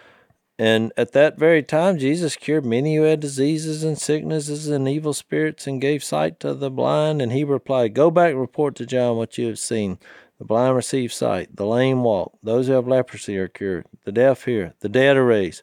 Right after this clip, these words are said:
The good news is preached to the poor. Blessed is the man who doesn't take offense or fall away on account of me." After John's messengers left, Jesus began to speak to the crowd about John. "What did you go out into the desert to see?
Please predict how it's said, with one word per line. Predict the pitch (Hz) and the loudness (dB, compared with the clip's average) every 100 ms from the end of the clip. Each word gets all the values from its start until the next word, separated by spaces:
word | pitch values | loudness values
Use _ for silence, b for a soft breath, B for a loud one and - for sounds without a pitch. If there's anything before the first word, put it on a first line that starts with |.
| b b b b b | b b b b b
The | 107 | -4
good | 120 147 | 2 4
news | 151 151 131 | 6 4 2
is | 123 | -4
preached | - 135 120 - | -2 -2 -2 -6
to | 107 | -6
the | 104 | -4
poor. | 104 95 80 _ b b b b - | -4 -4 -4 _ b b b b 0
Blessed | 117 123 139 | 0 2 2
is | 147 139 135 | 4 2 0
the | 135 | 0
man | 135 135 131 127 120 b b 117 | 2 4 2 0 -4 b b -10
who | |
doesn't | 107 113 123 123 | -2 0 0 -4
take | - 127 113 | -4 -4 -6
offense | - 123 117 - - | -8 -6 -4 -6 -10
or | 90 | -8
fall | 120 120 117 | -2 0 0
away | 110 104 104 | 0 0 -2
on | 107 | -4
account | 104 - 113 95 | -6 -6 -4 -4
of | |
me." | 101 95 - b b b b b b | -4 -6 -8 b b b b b b
After | 123 131 127 | -2 0 -2
John's | 110 135 170 214 131 | 0 4 4 4 2
messengers | 135 175 190 160 127 117 101 113 | 4 4 4 0 0 0 -2 2
left, | 151 180 120 | 4 4 4
Jesus | 123 170 143 | 0 -2 -2
began | 127 131 127 | -4 0 0
to | 110 | 0
speak | - 131 | -4 -4
to | - | -4
the | 104 | -8
crowd | - 143 135 | -2 0 0
about | 107 101 - | 0 -2 -2
John. | 123 156 120 92 95 | 0 0 0 -2 0
"What | 160 233 | 2 2
did | 277 - | 0 0
you | 233 | -4
go | 170 180 180 | 2 4 6
out | 170 165 | 6 4
into | 127 - 135 | 2 -2 -2
the | 110 | 0
desert | 123 135 123 90 - | 2 0 0 -6 -8
to | 95 | -10
see? | - 110 73 | -6 -6 -6